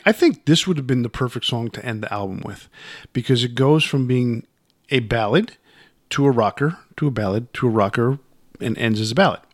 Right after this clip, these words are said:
Um, I think that that kind of song would have probably been perfect to end the album with. Um,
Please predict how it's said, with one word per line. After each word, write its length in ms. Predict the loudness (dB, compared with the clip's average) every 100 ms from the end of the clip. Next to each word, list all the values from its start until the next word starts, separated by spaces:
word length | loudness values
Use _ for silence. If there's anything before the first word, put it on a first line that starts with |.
| _ _ -20 -20 -20 _
Um, 420 | 0 2 2 -2 -2
I 140 | -2
think 320 | 0 2 0 0
that 340 | 0 0 0 -8 _ _
that 340 | -6 0 0 0
kind 220 | -2 0
of 60 | 0
song 300 | 0 0 0
would 120 | -4
have 120 | -8
probably 440 | 0 0 2 0
been 200 | 0 -2
perfect 640 | -4 -2 -2 -2 -8 -10 -20 _
to 200 | -12 -4
end 200 | -2 -2
the 80 | -2
album 260 | -2 -2 -6
with. 240 | -12 -14 -18 -20 -20 -14 -2
Um, 360 | 0 -2 -6